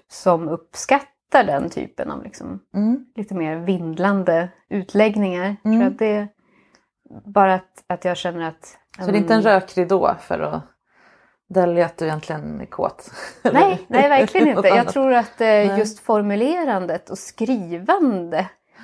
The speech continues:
Speaker 1: är också en väldigt viktig del av hur jag förhåller mig till mig själv
Speaker 2: Mm.
Speaker 1: sensuellt och sexuellt.
Speaker 2: Mm. Mm.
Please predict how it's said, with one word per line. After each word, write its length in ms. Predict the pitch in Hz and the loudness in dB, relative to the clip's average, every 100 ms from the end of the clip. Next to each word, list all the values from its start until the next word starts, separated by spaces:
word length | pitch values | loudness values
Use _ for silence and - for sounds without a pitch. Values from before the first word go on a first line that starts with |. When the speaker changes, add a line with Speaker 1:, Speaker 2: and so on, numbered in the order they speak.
| - _ _ | -20 _ _
Speaker 1:
är 260 | 208 190 190 | 4 6 4
också 260 | 185 - | 0 -2
en 100 | 320 | 0
väldigt 360 | 294 170 165 _ - | 0 -2 -8 _ -16
viktig 420 | 185 190 - 170 | -8 -8 -6 -4
del 240 | 160 165 | 0 0
av 160 | 170 170 - _ 190 - | 0 -4 -10 _ -18 -12
hur 140 | 190 180 | -10 -8
jag 380 | 180 208 269 262 | 0 2 2 0
förhåller 460 | - 240 208 180 | 0 4 4 2
mig 160 | 170 156 | 0 -6
till 180 | - 160 | -6 -8
mig 120 | 156 | -6
själv 240 | 156 151 | -4 -4
Speaker 2:
Mm. 100 | 160 - | -6 -14
Speaker 1:
sensuellt 880 | - 196 208 160 - 165 185 220 - | -6 0 2 2 0 0 2 0 -4
och 160 | 160 _ | -8 _
sexuellt. 800 | - 240 202 233 156 180 202 - - | -4 0 2 2 2 -2 -8 -20 -8
Speaker 2:
Mm. 120 | 202 | -2
Mm. 480 | 226 285 _ - | -2 -4 _ -20